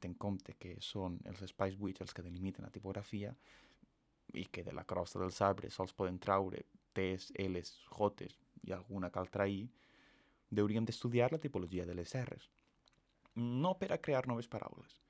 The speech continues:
sinó per a poder trobar la lletra justa a cadascuna d'elles. Per exemple, no es pot escriure en la mateixa O, poal i corbata. Tots sabem que la O de poal ve de l'espai que queda en la corda quan fem un nuc i que la O de corbata ve del hueco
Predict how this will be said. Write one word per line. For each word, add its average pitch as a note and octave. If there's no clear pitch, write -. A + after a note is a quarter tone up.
sinó A#2+
per A2
a A2
poder A#2
trobar D3
la C3+
lletra A#2+
justa C#3+
a G#3
cadascuna -
d'elles. G#2
Per D3
exemple, F2+
no G#2
es G#2
pot B2
escriure C#3
en F#2+
la F2+
mateixa G2+
O, E3+
poal F#2+
i A#2
corbata. -
Tots -
sabem G#2+
que G2
la F2+
O F#2
de G2
poal C#3+
ve G#2+
de G2
l'espai G#2
que A2+
queda B2+
en F#2+
la F#2
corda A2
quan F2
fem F#2+
un A#2
nuc D3+
i A2+
que G#2
la G#2
O A2
de A#2+
corbata C#3
ve B2
del G2
hueco B2+